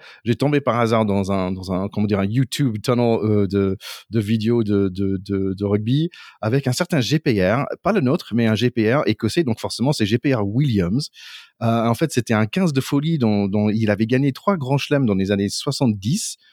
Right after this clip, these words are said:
je pense. C'était un quinze, mais connu pour ses bastons, parce que j'ai regardé, il y avait un petit bagarre générale comme à l'ancien, et c'est qui, qui était le plus féroce ? Bon, c'était le quinze.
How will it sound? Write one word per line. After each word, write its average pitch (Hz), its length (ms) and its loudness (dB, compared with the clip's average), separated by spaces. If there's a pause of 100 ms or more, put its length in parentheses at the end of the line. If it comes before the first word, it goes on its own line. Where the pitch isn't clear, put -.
(120)
je - 100 -8
pense. 139 320 2
C'était - 240 -2
un 113 80 2
quinze, 156 340 0
mais 110 100 2
connu 156 360 -2
pour - 160 -10
ses 113 120 0
bastons, 123 420 0
parce 131 140 -4
que 101 80 -4
j'ai 98 120 0
regardé, 101 300 2
il - 20 4
y 107 40 4
avait 95 140 -2
un - 380 -18
petit - 180 -6
bagarre 110 300 2
générale 104 440 2
comme 101 160 -2
à 98 60 2
l'ancien, 101 360 0
et 110 100 2
c'est - 180 -10
qui, - 220 -8
qui - 160 -2
était 131 160 2
le 113 80 4
plus 120 160 -4
féroce ? 143 320 0
Bon, 107 80 2
c'était 120 240 -2
le 127 80 -2
quinze. 110 340 0